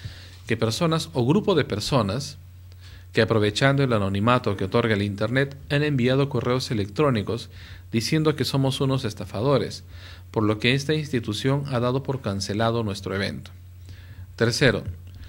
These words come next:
¿quiénes son estas personas? No lo sabemos aún,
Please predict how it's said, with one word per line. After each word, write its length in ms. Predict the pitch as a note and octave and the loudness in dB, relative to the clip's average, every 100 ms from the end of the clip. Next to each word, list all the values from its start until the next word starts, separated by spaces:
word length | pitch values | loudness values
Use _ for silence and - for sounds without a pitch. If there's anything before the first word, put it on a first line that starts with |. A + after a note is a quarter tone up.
| - - | -16 -4
¿quiénes 240 | - D#3 E3 | 4 6 6
son 160 | F3+ | 4
estas 240 | F3+ F3 E3+ | 2 0 0
personas? 560 | C3+ C3 E3+ F3 F3 | 0 4 4 4 0
No 160 | C3+ B2+ | 0 0
lo 80 | C3 | 0
sabemos 500 | C#3 C3 B2 A2+ - | 2 4 4 4 2
aún, 380 | C3+ E3 G#2 | 4 4 2